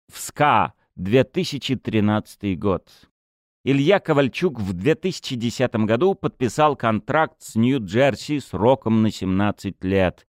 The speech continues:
Неважно, что затем Н Х Л не одобрила сделку, и команде пришлось представлять новую версию соглашения, рассчитанного на пятнадцать лет.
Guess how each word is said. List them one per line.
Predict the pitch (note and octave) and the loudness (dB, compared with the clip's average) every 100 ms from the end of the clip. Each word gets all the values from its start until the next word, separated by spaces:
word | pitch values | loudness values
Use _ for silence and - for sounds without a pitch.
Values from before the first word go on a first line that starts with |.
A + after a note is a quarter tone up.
| _ - | _ -2
Неважно, | A2 C3+ A#2 F3 D3 B2+ D3+ D3 | 2 4 4 2 2 -2 -2 -2
что | A#2+ - B2+ | -2 0 2
затем | A#2 A2+ F#3+ D#3 | 2 2 2 2
Н | C#3+ A2+ | 0 0
Х | A#2+ | 2
Л | C3+ D3 B2+ | 4 4 2
не | A#2 | 2
одобрила | C#3 B2 C3 C3 A2 A2 G#2+ | 2 2 2 2 2 2 0
сделку, | F#2 F2 F3+ F#3+ - | -2 0 2 2 0
и | E3+ C3 | 0 0
команде | A#2 A#2 C#3+ A#2+ A#2+ | 0 2 2 0 -2
пришлось | G#2 G#2 - B2 A#2+ - _ _ _ | -2 -4 0 0 0 -6 _ _ _
представлять | - B2+ A2+ - B2+ A#2+ A2 D3+ D3 - | -4 -2 -2 -2 0 2 2 2 0 0
новую | B2 D3+ C#3 A#2+ A#2 G#2 | 2 4 4 4 2 4
версию | A#2+ A#2 - G2 F#2 | 2 2 -4 -8 -6
соглашения, | - F#2 F2+ E2+ E3+ G3 F3 F3 D#3 - - | -8 -8 -6 -2 2 2 2 -2 -2 -6 -6
рассчитанного | G#2 A2+ - B2+ G#2+ G#2 G#2 G2+ | -2 -2 -2 -6 -4 -2 0 0
на | G2 F#2+ | -2 -4
пятнадцать | G2 - G2+ G2 - G2+ - | -10 -6 -4 -4 -4 -12 -4
лет. | F#2 F#2 - _ | -2 -2 -4 _